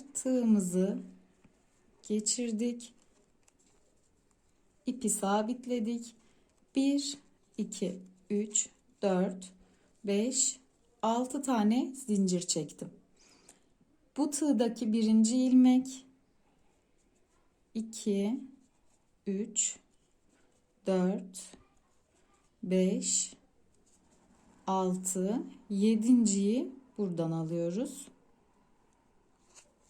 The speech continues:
Yedi. İkişer ikişer kapatalım.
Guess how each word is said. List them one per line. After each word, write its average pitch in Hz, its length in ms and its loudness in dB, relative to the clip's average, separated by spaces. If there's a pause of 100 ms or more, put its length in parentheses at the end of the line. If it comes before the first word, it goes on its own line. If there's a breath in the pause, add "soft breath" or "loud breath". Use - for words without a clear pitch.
(380)
Yedi. 175 420 -2 (1200)
İkişer 214 420 0
ikişer - 600 -2
kapatalım. - 640 -6